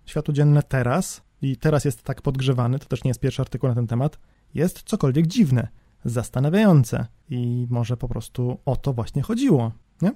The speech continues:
I jeszcze zupełnie inny aspekt. Spójrzmy na to z takiej perspektywy tradycyjnego survivalu, który ja uważam, że się od, e, preparingu bardzo różni, ale niekiedy jest taką soczewką, przez którą możemy pewne rzeczy zobaczyć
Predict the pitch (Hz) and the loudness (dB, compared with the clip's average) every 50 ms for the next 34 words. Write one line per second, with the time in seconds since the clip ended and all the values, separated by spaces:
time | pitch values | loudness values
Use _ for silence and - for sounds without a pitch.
0 | - _ - 208 208 - - 214 214 202 - 226 202 208 - 208 170 143 - 131 | -6 _ -2 -2 -2 -2 0 2 2 2 2 2 2 2 4 4 4 4 4 2
1 | 131 113 - - - - - - - _ - - - - - - 311 226 247 202 | 0 0 -2 -4 -8 -12 -12 -14 -16 _ -14 -4 -2 -2 -2 -2 -2 -2 -2 -2
2 | - 202 - 196 160 - 160 - - 151 131 - 175 160 160 165 165 - _ _ | -2 -2 -2 0 0 -2 -2 -2 -4 -4 -2 -2 0 0 0 0 -2 -4 _ _
3 | - 190 190 190 202 165 - 165 165 156 156 147 - - 139 127 113 107 110 107 | 0 2 2 4 2 2 2 2 2 2 2 0 0 -2 -4 -2 -2 -4 -4 -6
4 | - - - 160 175 190 180 185 175 175 151 151 - - 135 - 135 120 - - | -6 -4 -2 0 2 2 4 4 4 4 2 2 0 -2 -2 -2 -4 -6 -6 -8
5 | - 135 131 123 - 135 123 - 131 123 123 120 117 117 110 - 127 123 113 117 | -8 -6 -4 -4 -4 -4 -4 -2 -2 -2 0 -2 -2 -2 -2 0 -2 0 0 -2
6 | 120 104 113 101 104 117 143 185 254 - - - - - 135 135 135 131 127 - | -2 -2 -4 -2 0 2 2 2 2 0 -6 -10 -6 -2 0 0 0 0 0 -2
7 | 262 233 240 226 180 - 196 - 196 175 - - - - 247 208 - 226 190 - | -2 0 0 0 0 -2 -2 0 0 0 0 0 -2 -2 -4 -2 0 0 2 2
8 | 170 - - 170 165 156 143 151 151 - 151 143 139 131 - 147 127 127 123 127 | 0 0 0 0 2 2 2 2 2 2 2 2 0 0 0 -2 -2 -2 -2 -2
9 | 120 - 117 - - - | -2 -4 -6 -6 -10 -16